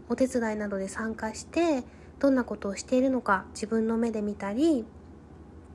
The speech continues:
あとはね、本当に日々忙しく目の前の問題に向き合ってらっしゃると思うので、なかなか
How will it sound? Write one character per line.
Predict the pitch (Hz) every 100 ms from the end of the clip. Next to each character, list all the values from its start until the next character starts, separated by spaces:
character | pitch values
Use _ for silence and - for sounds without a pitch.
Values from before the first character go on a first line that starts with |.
| - - - - - - - - - -
あ | 254
と | 285
は | 262 220
ね、 | 220 226 233 240 262 - - - - -
本 | 320
当 | 320 - 330
に | 320
日 | 359
々 | 294 254 247 -
忙 | 208 247 233 240
し | -
く | - 254 262 254 233 226
目 | 226
の | 233
前 | 240 247
の | 226
問 | 208 214 214
題 | 226 220
に |
向 | 220 220
き | 247
合 | 240
っ |
て | 240
ら | 214 202
っ |
し | -
ゃ | 233
る |
と | 220 214
思 | 220 254
う | 247
の | 220
で、 | 226 240 233 220 220 -
な | 247
か | 285
な | 294
か | 285 285 277